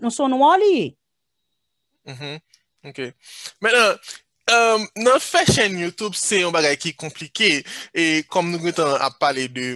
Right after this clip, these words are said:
Speaker 2: materyèl la, anndi ke paregzanp. Nan YouTube, sitou nan moman an la, an de mil vin fè YouTube, mande parezanp, akoz de nivo kalite videyo ke tout moun ap eseye ogmante sa, mande parezanp yon ansanm de materyèl.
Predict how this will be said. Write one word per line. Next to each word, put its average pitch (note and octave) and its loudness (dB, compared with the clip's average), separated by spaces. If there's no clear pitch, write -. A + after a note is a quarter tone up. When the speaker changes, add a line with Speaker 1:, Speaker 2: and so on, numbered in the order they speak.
Speaker 2:
materyèl B2+ -2
la, G3 4
anndi A#3+ 0
ke A3+ -2
paregzanp. F3+ 0
Nan F3+ -2
YouTube, F3+ -8
sitou F3+ -8
nan C#3+ -2
moman C#3 0
an B2+ 2
la, B2 4
an C#3 -6
de C#3 -4
mil C3+ -8
vin A3 0
fè - 0
YouTube, A3 -8
mande F3 0
parezanp, D#3 0
akoz F#3 -2
de F3+ -2
nivo F3 -4
kalite D3+ 0
videyo C#3+ -4
ke D3 -8
tout - -16
moun D3+ -4
ap C3+ -4
eseye C#3+ -6
ogmante C#3+ -2
sa, G#3+ 0
mande G3 0
parezanp D#3+ 0
yon D3 -8
ansanm D3 -4
de C3 -8
materyèl. C#3 0